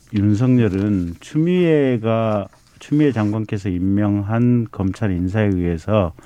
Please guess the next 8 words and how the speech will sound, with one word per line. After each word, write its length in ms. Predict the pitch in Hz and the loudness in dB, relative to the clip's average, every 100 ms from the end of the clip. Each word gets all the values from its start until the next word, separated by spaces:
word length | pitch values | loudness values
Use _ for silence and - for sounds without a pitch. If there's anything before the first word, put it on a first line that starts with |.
| - - - - | -20 -20 -20 -20
사실은 320 | - 127 143 104 | -4 0 2 2
대검찰청에서 1000 | 104 117 123 123 127 117 104 101 110 104 | 4 2 2 0 2 2 2 0 0 -2
완전히 360 | - 71 123 127 | -6 -2 0 0
포위돼서 520 | - 143 139 131 107 | 0 0 2 0 -2
혼자 240 | 117 131 | -2 -2
외롭게 400 | 104 85 104 131 | -2 -2 -2 0
있었던 380 | 101 - - 101 | 0 -2 -2 -2
상황이고 840 | 87 98 110 98 78 85 92 85 | -2 0 2 0 -2 -2 0 -2